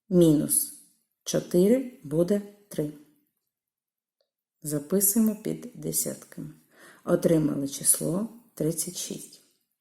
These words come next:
Шістдесят два мінус тридцять вісім.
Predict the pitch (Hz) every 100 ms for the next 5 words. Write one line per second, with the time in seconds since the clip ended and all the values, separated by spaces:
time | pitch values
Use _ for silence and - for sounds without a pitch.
0 | _ _ _ _ _ - _ _ _ _
1 | _ _ _ _ _ _ _ _ _ _
2 | - 208 180 180 - 156 156 175 226 294
3 | - - 175 180 196 - 160 160 180 -
4 | 147 156 -